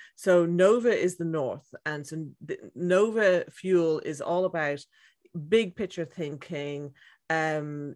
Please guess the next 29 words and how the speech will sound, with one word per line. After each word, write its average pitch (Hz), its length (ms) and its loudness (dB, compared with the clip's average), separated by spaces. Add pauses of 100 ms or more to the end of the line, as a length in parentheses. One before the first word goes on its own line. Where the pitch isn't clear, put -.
you 170 80 0
know, 143 280 -2 (140)
talking 190 460 -2
fast, - 440 -10
moving 185 520 2
fast, 127 560 -10 (340)
um, 160 200 0 (120)
innovation, 170 760 0
that's 127 200 -8
the 156 100 -10
real 160 240 -4
value 135 560 -4
that 127 120 -6
happens 131 460 -12
there. 156 420 0 (300)
Now, 175 180 4
in 165 200 2
complete 180 380 -2
contrast - 460 -6
to 131 60 -18
that, 139 300 -4
in 139 140 -8
the 143 60 -12
South, 156 320 -2
we 165 100 -6
have 165 160 -6
sensational 190 580 -8
fuel. 110 360 -12
So 156 300 -2